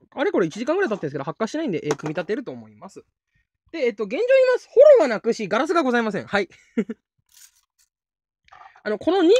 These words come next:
両のうちの左派のどっちかのガラスとホロが一個分欠品します。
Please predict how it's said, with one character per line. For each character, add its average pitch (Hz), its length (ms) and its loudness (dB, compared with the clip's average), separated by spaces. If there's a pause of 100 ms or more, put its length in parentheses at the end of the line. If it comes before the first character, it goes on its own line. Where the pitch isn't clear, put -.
(140)
両 320 60 4
の 254 80 4
う 214 60 2
ち 220 100 -4
の 220 80 0
左 285 80 0
派 233 120 0
の 170 80 -2
ど 165 100 -4
っ - 20 -8
ち - 100 -20
か 330 80 0
の 220 80 0
ガ 160 100 0
ラ 175 120 -2
ス - 80 -18
と 185 100 -2
ホ 285 120 -2
ロ 320 60 -2
が 185 60 -2
一 135 80 -6
個 175 100 -10
分 180 120 -8
欠 139 180 -12
品 180 120 -10
し - 100 -16
ま 165 80 -14
す。 - 60 -20